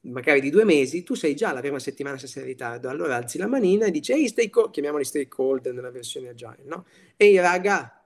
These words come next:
questa sarebbe la versione giusta, "siamo in ritardo."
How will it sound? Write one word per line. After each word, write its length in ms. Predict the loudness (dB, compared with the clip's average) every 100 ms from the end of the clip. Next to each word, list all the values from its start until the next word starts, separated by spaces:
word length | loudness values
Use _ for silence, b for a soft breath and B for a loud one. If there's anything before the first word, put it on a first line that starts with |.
| _
questa 260 | -16 -16
sarebbe 260 | -18 -14 -12
la 100 | -10
versione 280 | -10 -8 -8
giusta, 380 | -8 -10 -12 -20 B B
"siamo 360 | 2 2 4
in 60 | 4
ritardo." 760 | 2 -2 -2 -2 -4 -8 -8